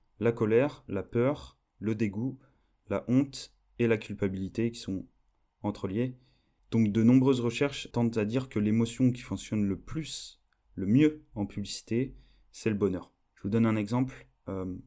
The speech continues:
la marque Bonne Maman, par exemple, qui, qui pour ses confitures exploite beaucoup la nostalgie et le côté, euh, traditionnel. C'est l'image que souhaite renvoyer la marque. Car en fait, les consommateurs, ils ont besoin d'une excuse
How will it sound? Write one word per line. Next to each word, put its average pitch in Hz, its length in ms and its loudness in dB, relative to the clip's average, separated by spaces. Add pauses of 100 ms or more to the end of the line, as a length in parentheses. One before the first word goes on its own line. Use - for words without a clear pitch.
la 101 120 0
marque 123 220 2
Bonne 117 220 2
Maman, 117 500 0
par 101 100 -6
exemple, 113 380 -6
qui, - 220 -20 (120)
qui - 120 -18
pour 113 140 -4
ses - 140 -2
confitures - 520 -4 (400)
exploite 117 540 0
beaucoup 131 220 -2
la 139 100 6
nostalgie 120 680 0
et 107 40 -2
le 98 60 -4
côté, 107 360 -4
euh, 92 120 0
traditionnel. 101 800 -6 (500)
C'est 101 300 -2
l'image 123 440 4
que 104 120 -2
souhaite 117 280 0
renvoyer 104 380 0
la 104 80 2
marque. 107 420 -6 (680)
Car 101 100 -4
en 95 40 -2
fait, 127 160 -2
les 107 120 0
consommateurs, 113 640 0
ils 107 120 -2
ont 104 40 2
besoin 104 280 0
d'une 107 200 0
excuse 127 600 -6